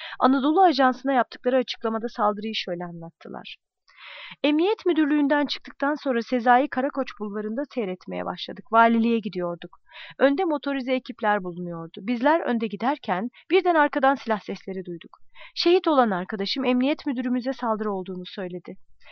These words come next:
Biz de hemen döndük. Üç kişiyi gördük. Üçü de sakallı, içlerinden biri ise şalvarlıydı. Üç kişiyi gördük ancak her taraftan ateş saçılıyordu. Biz de yere yatıp ateş etmeye başladık. Ateş atanlar en az on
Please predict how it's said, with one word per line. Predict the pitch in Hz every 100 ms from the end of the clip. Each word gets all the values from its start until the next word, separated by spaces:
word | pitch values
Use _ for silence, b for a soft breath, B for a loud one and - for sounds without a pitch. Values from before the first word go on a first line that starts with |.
| B
Biz | 262 226
de | 285
hemen | 247 214 214 226
döndük. | 196 185 180 - - b
Üç | 320 -
kişiyi | 311 - 285
gördük. | 233 196 190 269
Üçü | 311 214
de | 214
sakallı, | - 214 196 196 226
içlerinden | - 247 247 254 240 247
biri | 262
ise | 214 - 302 - -
şalvarlıydı. | - 233 196 185 180 175 175 180 _ _ _ B B -
Üç | -
kişiyi | 339 - 320 277
gördük | 262 254 359
ancak | 415 370 247 196 - B
her | - 349 359
taraftan | 294 247 - 233
ateş | 202 208 -
saçılıyordu. | 185 - 175 180 175 175 190 - _ _ 262
Biz | 277
de | 247
yere | 233 277
yatıp | 254 - 240
ateş | 226 -
etmeye | 220 208 208
başladık. | 185 185 196 180 - B B
Ateş | 269 370 415
atanlar | 330 285 240 226 -
en | 294 311 -
az | 220 233 -
on | 254 254